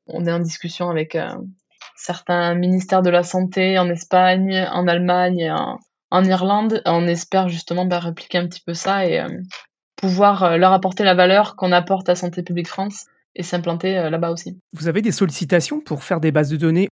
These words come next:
Speaker 2: hors de la nourriture ?
Speaker 1: C'est un petit peu ce qui s'est passé avec le projet sur les emballages de produits alimentaires avec l'adem. C'est venu d'eux. Sinon,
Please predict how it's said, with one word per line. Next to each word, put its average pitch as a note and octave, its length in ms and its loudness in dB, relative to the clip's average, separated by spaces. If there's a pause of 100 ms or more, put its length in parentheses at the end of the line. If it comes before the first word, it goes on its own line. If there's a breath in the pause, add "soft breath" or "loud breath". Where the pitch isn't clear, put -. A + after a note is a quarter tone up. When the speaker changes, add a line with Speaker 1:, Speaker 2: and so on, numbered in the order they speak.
(180)
Speaker 2:
hors F#3 220 4
de D#3+ 80 2
la D3+ 120 4
nourriture ? D#3 460 0 (360)
Speaker 1:
C'est - 180 2
un B3+ 100 4
petit - 100 -12
peu E4 100 -4
ce - 80 -8
qui C4+ 120 0
s'est B3+ 120 2
passé A#3+ 380 0
avec G#3 320 2
le G#3 140 2
projet A3+ 400 0
sur G#3+ 240 -2
les F3 720 0 (320)
emballages A3 640 4 (100)
de G3 80 2
produits G3+ 340 2
alimentaires G3 640 0 (460)
avec G3 280 2
l'adem. G3+ 360 4 (260)
C'est F3+ 140 -6
venu F#3 200 0
d'eux. G#3 280 0 (340)
Sinon, B3 480 2